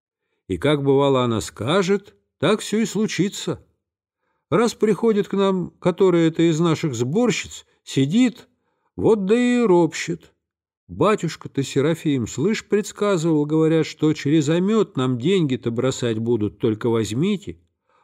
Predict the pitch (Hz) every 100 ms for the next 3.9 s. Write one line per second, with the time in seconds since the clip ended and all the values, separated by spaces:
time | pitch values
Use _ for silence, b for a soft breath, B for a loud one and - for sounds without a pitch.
0 | _ 120 185 185 214 262 220 226 208 233
1 | - 254 165 98 - - 80 _ _ _
2 | _ _ _ _ _ - 87 107 - 95
3 | 117 202 135 92 92 156 - 180 180